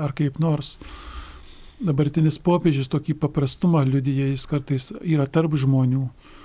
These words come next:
labai daug priklauso nuo žmonių, bet aš manyčiau, bažnyčia parodo pagarbą valstybės vadovui arba garbingam svečiui, ne iš to, kad kažkaip jį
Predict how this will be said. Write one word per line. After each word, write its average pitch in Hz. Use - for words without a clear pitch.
labai 135
daug 139
priklauso 143
nuo 147
žmonių, 160
bet 135
aš -
manyčiau, 139
bažnyčia 135
parodo 147
pagarbą 135
valstybės 139
vadovui 147
arba 135
garbingam 131
svečiui, 135
ne 156
iš -
to, 151
kad 143
kažkaip -
jį 139